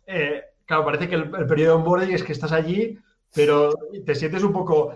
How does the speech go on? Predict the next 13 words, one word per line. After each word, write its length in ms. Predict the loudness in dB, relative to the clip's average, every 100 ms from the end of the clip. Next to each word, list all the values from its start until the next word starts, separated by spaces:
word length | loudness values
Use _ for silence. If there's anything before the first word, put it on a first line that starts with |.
| -14
a 100 | -6
veces, 500 | -2 2 2 0 -8 -14
inútil, 600 | -2 0 0 -4 -8 -14 _ _
eh, 480 | -2 0 0 -2 -2
porque 300 | 0 4 4
dices, 180 | 4 2
bueno, 360 | 0 -2 -4 -6
claro, 460 | -4 -2 -2 -4 -6 -14 -20 -20 -20 -20 _
¿sabes? 280 | -8 -4 -2
No 100 | -2
sé 120 | -2 0
muy 100 | 0
bien 400 | 0 0 -4